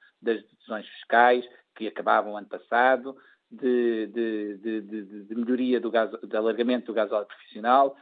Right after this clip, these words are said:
de diminuição para metade do iuc que pagam. Portanto, nós nunca hesitamos em tomar medidas e não hesitaremos a tomar as medidas que sejam necessárias às circunstâncias e que o país, eh, e que o país, eh, possa aguentar.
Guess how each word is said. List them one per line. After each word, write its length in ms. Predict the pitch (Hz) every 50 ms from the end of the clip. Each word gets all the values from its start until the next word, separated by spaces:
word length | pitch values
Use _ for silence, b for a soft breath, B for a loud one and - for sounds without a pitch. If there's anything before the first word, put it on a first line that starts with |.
| b b _
de 80 | 139 131
diminuição 800 | 123 139 139 139 135 131 127 123 - - 139 135 131 123 113 104 - _ _ _ _
para 140 | _ 120 123
metade 560 | 120 120 120 - 131 131 123 120 104 104 107 101
do 200 | 104 120 113 110
iuc 280 | 110 117 113 110 -
que 100 | - - _ _
pagam. 340 | - 127 131 135 135 151 143 B B B B B B
Portanto, 320 | - - 151 147 139 -
nós 180 | 151 139 135 123 123 139 _ _ _
nunca 600 | - 147 139 143 151 165 180 190 185 - 170 156 151 -
hesitamos 720 | 139 127 131 131 123 - - 127 123 117 117 110 - - - -
em 120 | 123 117
tomar 380 | 113 - 127 120 113 107 101 101
medidas 560 | 104 104 101 90 110 117 127 143 151 160 143 131
e 40 |
não 320 | 143 139 143 147 160 170 165
hesitaremos 600 | 160 151 160 151 - 165 160 156 135 120 107 107
a 60 | 110
tomar 260 | - - 127 117 117
as 100 | 123 123 123
medidas 320 | 139 143 160 180 190 - _ _ _ _ _ _
que 80 | _ -
sejam 240 | - 156 139 151 156
necessárias 460 | 151 - - - 165 151 151 147 151
às 140 | 160 139 -
circunstâncias 680 | - 147 - - - - - 175 160 151 - - 160 - _ _ _ _ _ _
e 80 | 156
que 160 | 147 - - 185
o 60 | 170
país, 440 | 180 - 165 156 156 156 160 160 - - _ b b b b b b _ -
eh, 180 | 170 147 147 147
e 80 | 151 135
que 140 | - -
o 40 | 147
país, 420 | 123 - 147 143 139 143 147 143 139 - -
eh, 180 | 156 139 135 135 - -
possa 380 | - 143 - - - 139 139 -
aguentar. 500 | 127 120 113 135 131 127 - 101 - -